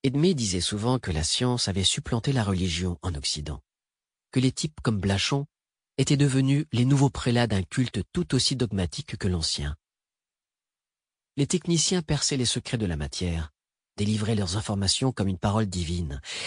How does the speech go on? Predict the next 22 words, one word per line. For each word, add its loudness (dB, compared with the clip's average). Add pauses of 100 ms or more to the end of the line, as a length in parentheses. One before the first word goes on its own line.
et 4
ne 4
négligeaient 2
aucune 0
occasion 2
de 2
rappeler 0
leur 2
importance -2
à 2
leurs -2
collègues. -6 (1500)
La -4
plupart -4
des 0
affaires -2
se -6
résolvaient 0 (400)
grâce 0
à 0
leurs 0
investigations. -2